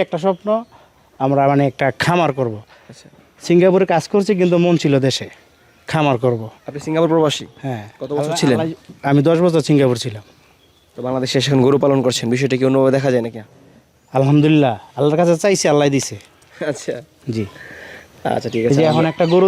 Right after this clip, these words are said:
Speaker 1: দেখেন, এটা বলে ইন্ডিয়ান ফাইটার।
Speaker 2: ইন্ডিয়ান ফাইটার?
Speaker 1: বর্ডার ক্রস।
Speaker 2: আচ্ছা, বর্ডার ক্রস গরু।
Speaker 1: হুম।
Speaker 2: আচ্ছা, এটা কয় জাতের গরু?
Speaker 1: এটা কানিসই।
Speaker 2: তাতে সমান?
Speaker 1: আর, হ্যাঁ, তাতে সমান।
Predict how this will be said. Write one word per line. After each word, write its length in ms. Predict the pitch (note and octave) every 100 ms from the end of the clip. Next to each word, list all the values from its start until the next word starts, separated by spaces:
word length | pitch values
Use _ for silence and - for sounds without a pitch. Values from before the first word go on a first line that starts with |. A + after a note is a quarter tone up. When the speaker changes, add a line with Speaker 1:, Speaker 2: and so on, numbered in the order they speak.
| F#3
Speaker 1:
দেখেন, 220 | E3+ G3 G#3+ - -
এটা 200 | C#3+ D#3 E3
বলে 140 | F3 F#3+ D3+
ইন্ডিয়ান 240 | D3+ C#3+ C3
ফাইটার। 280 | B2 B2 G#2+ - _ _ D3+
Speaker 2:
ইন্ডিয়ান 220 | D3+ E3 E3
ফাইটার? 260 | D3 B2 B2
Speaker 1:
বর্ডার 280 | C#3+ D3 C#3 C3+
ক্রস। 240 | A#2 - - - _ _ _ -
Speaker 2:
আচ্ছা, 280 | A2 G#2 G#2+ B2
বর্ডার 200 | B2 B2+
ক্রস 160 | B2 A2
গরু। 80 | C3
Speaker 1:
হুম। 200 | C3 A2+ G#2 _ _ _ -
Speaker 2:
আচ্ছা, 120 | - -
এটা 80 | -
কয় 100 | C3
জাতের 200 | B2 B2+ A#2+
গরু? 140 | B2 B2+ _ _ _ -
Speaker 1:
এটা 120 | C3 C3+ C#3
কানিসই। 460 | C#3 E3+ C#3 A#2 A#2+ - - - _ _ _ _ _ _ - - -
Speaker 2:
তাতে 160 | D3 D#3
সমান? 180 | C3 A2
Speaker 1:
আর, 60 | B2+ B2+
হ্যাঁ, 120 | C3 B2
তাতে 180 | C3+ C3+
সমান। 320 | C3+ B2